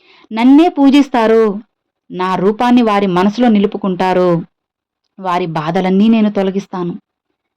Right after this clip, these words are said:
మాటిస్తున్నానమ్మా, ఈ రోజు నుంచి నీ జీవితంలో రోజుకొక మార్పు జరుగుతుంది. ఇక హాయిగా ఉండు. ఏం జరిగినా కూడా నాపై భారం వేయి,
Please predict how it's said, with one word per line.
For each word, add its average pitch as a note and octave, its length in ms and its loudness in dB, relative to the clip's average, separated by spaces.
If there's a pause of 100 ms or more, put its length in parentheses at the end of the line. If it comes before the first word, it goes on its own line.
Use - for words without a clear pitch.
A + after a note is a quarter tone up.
(460)
మాటిస్తున్నానమ్మా, G#3+ 1080 0 (520)
ఈ B3 160 2
రోజు D4 240 2
నుంచి D4+ 240 4
నీ A#3+ 160 6
జీవితంలో A3 760 2 (420)
రోజుకొక A3+ 580 -2
మార్పు F3+ 400 -4
జరుగుతుంది. G3 580 -2 (880)
ఇక E3+ 160 -18
హాయిగా G3 600 0
ఉండు. F3 380 -2 (720)
ఏం C4 280 4
జరిగినా D4 380 2
కూడా C4 280 0
నాపై A#3 400 0
భారం G#3+ 340 0
వేయి, F3+ 380 0